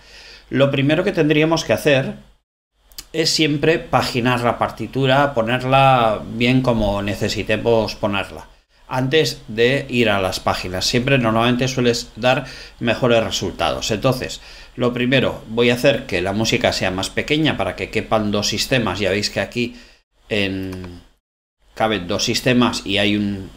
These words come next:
un espacio en blanco suficiente. Bueno, pues aquí lo que voy a hacer es poner la música un poco más pequeña y ajustar los márgenes de páginas para que pase eso. Para ello voy al, al menú formato, ajustes de página, y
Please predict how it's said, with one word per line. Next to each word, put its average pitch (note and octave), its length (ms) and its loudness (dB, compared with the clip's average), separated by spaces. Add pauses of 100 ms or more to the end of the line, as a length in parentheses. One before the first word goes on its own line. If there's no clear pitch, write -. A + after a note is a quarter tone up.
un G#2 100 -6
espacio G#2+ 420 -4
en A2 100 -4
blanco C3+ 340 4
suficiente. D#3 720 0 (380)
Bueno, G#2 240 0
pues G#2 160 -6
aquí A#2 200 -2
lo B2 100 4
que - 20 -2
voy A#2+ 100 2
a A#2+ 40 2
hacer B2 200 0
es A#2 140 2
poner G2+ 240 -4
la G2+ 100 -2
música G#2+ 320 -2
un F#2 100 -4
poco G2 180 -4
más A2 180 -2
pequeña C#3+ 600 2
y G#2 180 -2
ajustar G#2 480 -2
los G2+ 320 -6 (400)
márgenes C3+ 480 -2
de D#3 80 4
páginas D3 500 0
para B2+ 240 0
que A#2 100 -4
pase F#2 300 -6
eso. - 220 -12 (420)
Para B2+ 260 0
ello D#3 220 2
voy C3+ 320 4
al, G#2 240 -4 (240)
al F#2 320 -2
menú G#2+ 260 0
formato, D#3 720 0 (460)
ajustes A2 480 -6
de C#3 80 2
página, E3+ 580 -2 (1300)
y A3+ 280 -2